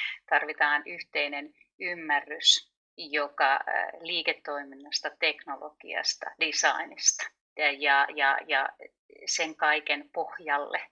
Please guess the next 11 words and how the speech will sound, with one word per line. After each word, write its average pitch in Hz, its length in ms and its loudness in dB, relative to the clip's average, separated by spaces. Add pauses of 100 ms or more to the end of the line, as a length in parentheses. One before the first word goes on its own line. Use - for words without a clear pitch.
(220)
se - 140 -2
psykologinen 147 840 -2
turvallisuus, - 1000 2 (540)
jotta 165 280 -2
me 143 120 0
pystytään 143 500 0
rakentamaan 147 640 -4
siitä 143 280 -4
asiakasarvon 147 880 -2 (680)
virtauksesta 156 1000 0 (200)
läpinäkyvää, 151 1000 -2